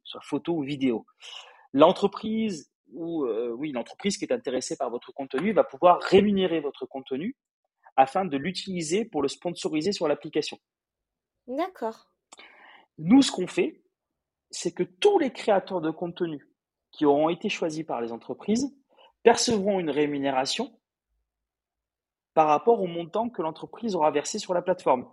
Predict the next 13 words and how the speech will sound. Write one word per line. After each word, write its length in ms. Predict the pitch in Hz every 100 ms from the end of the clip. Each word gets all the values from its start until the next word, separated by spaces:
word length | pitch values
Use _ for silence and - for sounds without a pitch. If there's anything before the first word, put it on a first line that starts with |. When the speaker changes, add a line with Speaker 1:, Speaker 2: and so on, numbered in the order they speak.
| _ _ _ -
Speaker 1:
Grosso 360 | 139 185 202
modo, 480 | 190 185 175 156 - _ _ -
l'entreprise 680 | 156 180 202 190 - 185 -
paye 340 | 147 123 - -
dix 400 | 120 165 214 190
euros 460 | 185 175 156 - _ _ -
pour 140 | 135
le 100 | 123
contenu 460 | 156 151 143 139 135
que 80 |
vous 220 | 113 117 117
avez 180 | 110
créé. 420 | - - 127 254